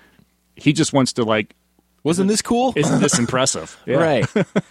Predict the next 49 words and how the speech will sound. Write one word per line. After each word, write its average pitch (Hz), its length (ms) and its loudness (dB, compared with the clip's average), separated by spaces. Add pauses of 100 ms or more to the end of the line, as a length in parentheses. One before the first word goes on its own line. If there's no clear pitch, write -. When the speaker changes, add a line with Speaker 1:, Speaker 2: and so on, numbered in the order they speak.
(180)
Speaker 2:
You 151 160 0
know, 127 280 0
he, 131 400 0
he 131 200 0
comes 143 320 0
at 147 180 0
it 143 100 0
as, 127 200 -2
as, 117 200 0
like, 117 180 0
a 104 60 2
film 139 340 0
student 90 440 0
rather 104 260 0
than 98 160 2
as, 95 100 0
as 98 220 -2
a 95 40 -2
storyteller. 127 720 0
Speaker 1:
Yeah, 123 60 2
a - 20 0
little 156 260 0
bit. 92 260 -6 (540)
Speaker 2:
And 104 400 0
yeah, 123 200 0
'cause 117 180 0
I, 113 400 0
I, 107 240 -2
I 107 80 0
watched 117 380 -2
the 147 80 0
special 110 400 0
edition. 98 300 0
I 90 60 2
didn't 110 200 0
watch 107 220 0
the 98 80 -10
theatrical 92 500 0
version, 85 280 0
but - 120 -2
then 107 100 0
I 107 120 2
went 98 300 -2
and 90 220 0
read 101 400 0
what 113 200 0
was 117 160 -2
cut 95 200 -2
out, 110 460 0